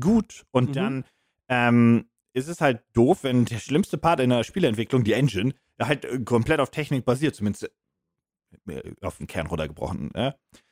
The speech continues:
Speaker 1: Und das ist, glaub ich, auch ein großes Problem.
Speaker 2: Mhm. Mhm.
Speaker 1: Aber dann wiederum,
Speaker 2: Ja, sehe ich.
Speaker 1: da wird sich nichts dran ändern in
Speaker 2: Nee,
Speaker 1: den nächsten
Speaker 2: ü-,
Speaker 1: Jahren. Da glaub ich nicht.
Speaker 2: überhaupt nicht. Überhaupt nicht. Ich glaube auch tatsächlich, also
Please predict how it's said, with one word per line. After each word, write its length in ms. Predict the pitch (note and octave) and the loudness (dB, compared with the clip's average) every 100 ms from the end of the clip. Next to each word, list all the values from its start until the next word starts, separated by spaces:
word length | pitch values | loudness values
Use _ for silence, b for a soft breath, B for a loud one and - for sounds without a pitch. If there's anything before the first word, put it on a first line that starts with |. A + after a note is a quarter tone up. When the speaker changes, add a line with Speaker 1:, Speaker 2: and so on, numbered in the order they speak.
| b | b
Speaker 1:
Und 140 | - A#2 | -2 -2
das 140 | - | -2
ist, 100 | - | -2
glaub 140 | C#3 | 0
ich, 100 | A2+ | 2
auch 140 | A#2 B2 | 2 2
ein 100 | G#2+ | 0
großes 680 | F#2 A2 B2 B2+ A2 F2 | 6 10 12 12 8 0
Problem. 440 | - - G1+ G1+ - - | -12 -12 -10 -10 -12 -10
Speaker 2:
Mhm. 560 | A2+ G2+ F2+ F2 E3+ - | -4 -2 -2 -2 -2 -4
Mhm. 580 | F#2 F#2 F2 D#2 E2 E3+ - _ _ | -10 -8 -6 -6 -6 -6 -8 _ _
Speaker 1:
Aber 140 | - G#2+ | -4 0
dann 200 | F#2 - | 2 2
wiederum, 420 | - G2+ G#2+ A#2+ | 2 2 4 4
Speaker 2:
Ja, 60 | F3+ | 2
sehe 220 | D#3+ E2 | -4 -12
ich. 180 | C#2 _ _ _ _ _ _ _ | -14 _ _ _ _ _ _ _
Speaker 1:
da 180 | - F2+ | -10 -4
wird 240 | G2+ A#2 - | -2 -2 -4
sich 240 | C#3 - | -8 -4
nichts 400 | E2 A#2 - - | -2 -2 -4 -10
dran 180 | A#2+ C3 | -4 0
ändern 240 | C3+ E2+ E2 | 0 0 0
in 40 | |
Speaker 2:
Nee, 80 | E2+ | -2
Speaker 1:
den 80 | E2+ | -4
nächsten 220 | F2 E3+ | -8 -8
Speaker 2:
ü-, 40 | |
Speaker 1:
Jahren. 180 | F#3+ B2 | -10 -8
Da 60 | G#2+ | -6
glaub 140 | A2+ | -4
ich 60 | F#3 | -2
nicht. 60 | A#2+ | 0
Speaker 2:
überhaupt 260 | C3+ _ | -2 _
nicht. 180 | E2+ - - | -20 -20 -12
Überhaupt 420 | D3 C3 C#3+ - | -8 -4 -4 -6
nicht. 140 | F2+ | -10
Ich 100 | G2 | -8
glaube 280 | - C3+ D3 | -2 2 4
auch 200 | B2+ A#2+ | 4 2
tatsächlich, 640 | - A2 A#2+ B2 B2+ B2 | -2 -8 -6 -6 -6 -4
also 380 | A#2 G#2+ A2 G#2+ | -2 4 6 4